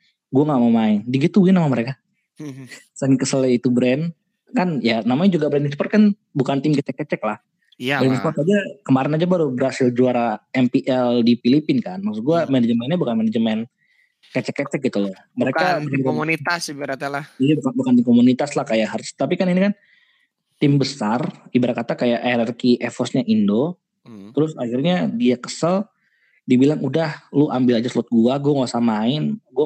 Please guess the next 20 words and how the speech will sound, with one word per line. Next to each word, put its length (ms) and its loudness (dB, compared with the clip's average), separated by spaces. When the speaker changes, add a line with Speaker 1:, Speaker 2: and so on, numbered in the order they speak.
Speaker 1:
nggak 120 -4
suka 280 -2
ada 80 2
drama-dramaan." 640 0
Udah, 240 0
akhirnya 200 0
dikasih 280 -4
slotnya 480 -2
yang 200 2
main 440 0
waktu 200 -6
itu 160 -2
timnya 600 2
apa 360 -6
ya, 80 -4
gua 200 -4
lupa 120 -6
namanya. 320 -4
Euro 480 2
Asia 840 0